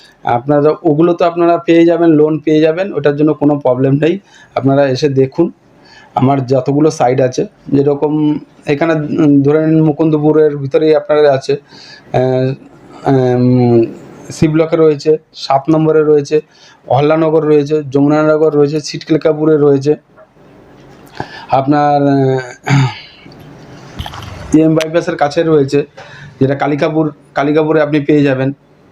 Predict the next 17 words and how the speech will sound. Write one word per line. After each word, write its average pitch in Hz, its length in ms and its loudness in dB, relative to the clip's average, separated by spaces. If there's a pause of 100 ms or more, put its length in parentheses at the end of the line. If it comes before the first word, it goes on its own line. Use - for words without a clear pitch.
(300)
সন্তোষপুরে 170 640 0
পেয়ে 160 220 2
যাবেন, 139 340 0 (1300)
পাটুলিতে 175 440 0
আপনারা 165 300 0
পেয়ে 151 220 2
যাবেন। 139 280 2 (840)
তো 151 80 2
এই, 156 220 0 (100)
এইসব 160 380 0
জায়গাগুলোতে 165 520 -2
আপনারা 208 240 2
ফ্ল্যাট 185 340 0
পাবেন, 202 420 -2
সেগুলো 160 280 0
লোনেবল 147 480 0
হবে। 139 240 -4